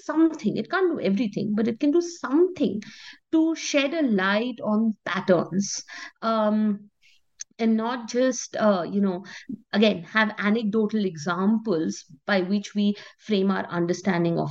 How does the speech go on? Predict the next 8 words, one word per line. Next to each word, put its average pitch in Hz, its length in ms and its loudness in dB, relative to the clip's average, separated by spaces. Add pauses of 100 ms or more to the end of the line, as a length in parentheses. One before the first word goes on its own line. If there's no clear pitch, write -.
the 160 260 0 (160)
courts. - 460 -2 (360)
So 311 600 -2
one 294 420 2
way 311 180 0
in 285 200 0
which, - 580 -2 (380)
um, 214 580 2